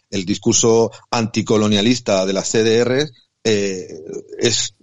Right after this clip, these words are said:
propio de ese pensamiento, eh, progresista liberal que echa la culpa a, a antiguas metrópolis cuando el bienestar de Cataluña,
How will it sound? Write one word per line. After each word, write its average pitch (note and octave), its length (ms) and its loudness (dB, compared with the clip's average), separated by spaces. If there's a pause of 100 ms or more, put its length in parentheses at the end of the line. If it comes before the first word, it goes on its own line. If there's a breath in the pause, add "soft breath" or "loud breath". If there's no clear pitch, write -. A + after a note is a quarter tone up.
(200)
propio B2 380 2
de A2+ 80 2
ese A#2 420 0
pensamiento, A2 880 0 (280 loud breath)
eh, G2 640 -2
progresista A2 680 2
liberal A#2 540 2 (260 loud breath)
que G#2 380 2
echa B2 240 0
la A2+ 120 0
culpa G#2+ 460 0
a, G2+ 400 -2
a G#2 40 0
antiguas A#2+ 360 2
metrópolis C3 600 0
cuando G#2 280 2
el G2 60 0
bienestar G2+ 440 0
de A2+ 100 0
Cataluña, B2+ 560 0